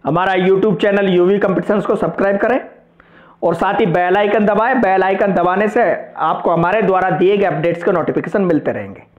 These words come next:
हम हमारे YouTube चैनल पर राजस्थान जीके के अलावा daily current affairs जीके पढ़ाते हैं और इसी के साथ साथ हम विज्ञान science भी पढ़ाते हैं।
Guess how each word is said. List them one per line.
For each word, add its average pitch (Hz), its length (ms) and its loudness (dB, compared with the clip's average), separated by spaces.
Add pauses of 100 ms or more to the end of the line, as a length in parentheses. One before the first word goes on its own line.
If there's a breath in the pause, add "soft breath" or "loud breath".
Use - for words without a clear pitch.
(760 soft breath)
हम 226 240 0
हमारे 226 340 2
YouTube 214 380 0
चैनल 190 280 0
पर 214 160 0
राजस्थान 175 500 0
जीके 180 320 0
के 240 120 -2
अलावा 147 400 0 (400 loud breath)
daily 185 360 0
current 180 320 -2
affairs 190 260 0
जीके 190 320 2
पढ़ाते 196 400 -2
हैं 214 120 -2 (420 loud breath)
और 165 140 0
इसी 202 220 0
के 220 100 2
साथ 196 200 -2
साथ 214 200 -2
हम 196 120 0
विज्ञान 175 420 0
science 170 360 -4
भी 214 100 0
पढ़ाते 127 380 -4
हैं। 113 140 -10